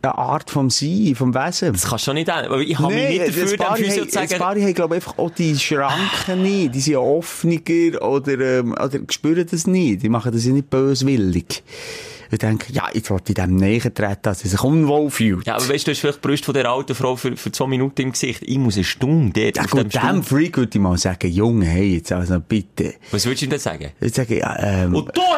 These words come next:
Speaker 2: hältst jetzt die Schnauze!
Speaker 1: Hey, das ist mir gerade ein bisschen zu nach, wie du mit mir redest.
Speaker 2: Weißt du, perfide ist
Speaker 1: Musst
Speaker 2: ja
Speaker 1: du, du gib doch mal keine Antwort.
Speaker 2: Gib
Speaker 1: Du
Speaker 2: ich auch
Speaker 1: bist,
Speaker 2: nicht.
Speaker 1: du tust auch dann extrem dich auf Gespräche einladen. Logisch, redet er dann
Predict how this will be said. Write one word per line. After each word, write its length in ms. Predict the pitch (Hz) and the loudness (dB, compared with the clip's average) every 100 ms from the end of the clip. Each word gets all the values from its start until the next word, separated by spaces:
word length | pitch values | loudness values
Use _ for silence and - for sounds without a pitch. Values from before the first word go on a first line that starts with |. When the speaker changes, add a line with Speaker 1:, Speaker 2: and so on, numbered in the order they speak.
| 311 | 2
Speaker 2:
hältst 180 | - - | 0 -2
jetzt 240 | 285 285 | -2 -2
die 80 | 247 | -2
Schnauze! 680 | - 254 269 320 311 - 240 - 131 - | 0 0 0 2 0 -2 -2 -2 -4 -2
Speaker 1:
Hey, 360 | 170 214 - | 0 2 0
das 360 | 143 - 107 101 | 0 -4 -4 0
ist 160 | 113 104 | 0 0
mir 80 | 117 | 0
gerade 140 | 151 | 2
ein 60 | 143 | 0
bisschen 260 | 139 160 | -2 -4
zu 120 | - | -2
nach, 260 | 170 208 240 | 0 0 0
wie 100 | 180 | 0
du 80 | 175 | 0
mit 100 | 175 | 2
mir 200 | 175 180 | 2 2
redest. 380 | 233 214 - - - - - _ _ _ _ _ _ _ _ _ - - - | 2 0 -2 -8 -18 -20 -20 _ _ _ _ _ _ _ _ _ -14 -14 -8
Speaker 2:
Weißt 240 | 147 - | -6 -6
du, 40 | - - | -12 -4
perfide 440 | 147 - 151 151 170 | -4 -2 0 2 2
ist 60 | |
Speaker 1:
Musst 100 | 262 247 | 0 0
Speaker 2:
ja 40 | |
Speaker 1:
du, 200 | 220 190 | 0 0
du 100 | 151 | -2
gib 180 | 196 202 | -2 -2
doch 100 | 170 | -2
mal 140 | 160 | -2
keine 200 | - 151 | 0 0
Antwort. 520 | 185 240 240 151 - - - - | 0 0 0 0 -4 -20 -20 -8
Speaker 2:
Gib 140 | - - | -4 0
Speaker 1:
Du 40 | |
Speaker 2:
ich 40 | 160 | 2
auch 40 | |
Speaker 1:
bist, 80 | 156 | 2
Speaker 2:
nicht. 180 | 101 92 | 0 0
Speaker 1:
du 80 | 139 | 2
tust 140 | 135 | 2
auch 80 | 143 | 2
dann 100 | 143 | 2
extrem 580 | 139 135 - - 139 160 | 2 0 -2 0 0 2
dich 100 | 156 | 0
auf 80 | 117 | 0
Gespräche 460 | - 127 139 180 | -4 -2 -2 0
einladen. 300 | 170 202 156 | 2 2 4
Logisch, 260 | 117 156 165 | 2 2 2
redet 220 | 156 160 | 0 2
er 40 | 160 | 2
dann 200 | 160 | 2